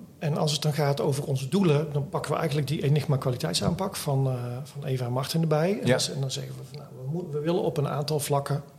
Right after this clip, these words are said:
Speaker 1: ambities stellen." Hè? Eh, we hebben afgesproken met de stichting, alle scholen hebben een ambitiekaart op taal,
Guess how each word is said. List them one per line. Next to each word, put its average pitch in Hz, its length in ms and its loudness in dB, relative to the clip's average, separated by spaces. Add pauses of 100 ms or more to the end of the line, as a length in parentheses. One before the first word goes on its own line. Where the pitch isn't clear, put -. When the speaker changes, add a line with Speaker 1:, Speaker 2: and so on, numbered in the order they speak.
Speaker 1:
ambities 139 420 -2
stellen." 120 320 -2 (720)
Hè? 139 120 -10
Eh, - 60 -12 (520)
we 131 60 -10
hebben 139 240 -2
afgesproken 156 520 0
met 143 80 6
de 135 60 4
stichting, 180 500 2 (140)
alle 185 220 2
scholen 170 320 4
hebben 147 200 4
een - 60 0
ambitiekaart 143 500 0
op 135 100 -10
taal, 135 480 -4